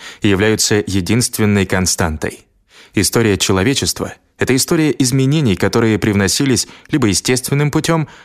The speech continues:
либо благодаря вмешательству человека. Технологии оказывают влияние даже на самые отдалённые уголки мира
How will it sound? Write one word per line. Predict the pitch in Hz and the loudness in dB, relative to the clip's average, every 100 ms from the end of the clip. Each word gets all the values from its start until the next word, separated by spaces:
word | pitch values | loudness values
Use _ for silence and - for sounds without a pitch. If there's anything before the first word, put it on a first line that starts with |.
| - | -4
либо | 110 156 180 | 0 2 2
благодаря | 160 123 107 123 127 | 2 2 2 2 0
вмешательству | 98 110 135 - 98 90 85 - | -2 0 0 0 -2 -2 -2 -2
человека. | 95 - 113 92 78 - - _ _ _ _ _ | -2 0 0 0 -4 -10 -12 _ _ _ _ _
Технологии | - - 107 123 110 | -4 0 2 2 2
оказывают | 90 87 107 92 95 92 | 0 2 0 2 0 0
влияние | 98 113 120 95 | 0 2 2 2
даже | 92 92 | 2 2
на | 95 98 | 2 2
самые | - 139 131 127 | 0 0 2 0
отдалённые | 123 113 113 107 113 107 95 95 | 0 0 0 2 2 2 2 0
уголки | 107 104 95 - 98 | 0 0 0 0 0
мира | 101 127 104 | 2 2 -2